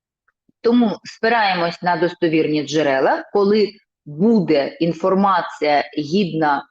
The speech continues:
е, поширення, ми обов'язково її надамо. Е, наразі пам'ятаємо про те, що ведення бойових дій на цих ділянках, от про які, з-, власне, йдеться,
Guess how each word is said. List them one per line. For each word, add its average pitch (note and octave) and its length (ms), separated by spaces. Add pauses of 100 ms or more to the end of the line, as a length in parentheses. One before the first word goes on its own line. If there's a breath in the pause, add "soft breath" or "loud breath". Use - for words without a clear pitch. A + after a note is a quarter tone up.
(140)
е, C3 120
поширення, A3 760
ми G3 120
обов'язково F3+ 920 (300 loud breath)
її E3+ 600
надамо. E3+ 440 (360 loud breath)
Е, D#3 240
наразі A#3+ 680 (300)
пам'ятаємо G3+ 840
про E3 120
те, D4 280
що E3+ 220
ведення G3 460
бойових F3 540
дій G#3 300
на E3+ 200
цих F#3+ 280
ділянках, G3 600
от D#3+ 220
про D#3 120
які, D#3 420
з-, C#3+ 120
власне, E3 460
йдеться, C3+ 440